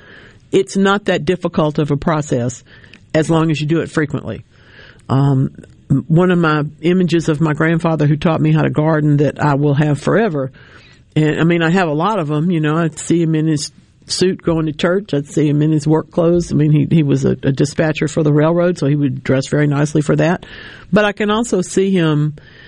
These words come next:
in suspenders and a pair of gray pants and a shirt that looked like it had seen better days, with a hoe in his hand and a hat on, by the way,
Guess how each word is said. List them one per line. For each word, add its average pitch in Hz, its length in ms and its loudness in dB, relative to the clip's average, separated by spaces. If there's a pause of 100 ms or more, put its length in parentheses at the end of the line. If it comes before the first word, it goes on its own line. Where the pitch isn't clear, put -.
(180)
in 156 160 2
suspenders 180 640 0
and 156 140 2
a 147 40 2
pair 165 260 2
of 147 100 -2
gray 156 220 0
pants 160 480 0
and 143 160 2
a 139 100 0
shirt 165 340 0
that 151 140 -2
looked 160 220 0
like 151 180 -2
it 147 100 0
had 147 120 0
seen 156 240 0
better 147 240 0
days, 139 460 0 (440)
with 165 140 2
a 180 80 2
hoe 214 220 0
in 143 80 -4
his 143 120 -4
hand 127 380 -4 (240)
and 151 140 0
a 160 40 2
hat 151 220 0
on, 76 240 -8
by - 180 -8
the - 80 -4
way, 95 260 -6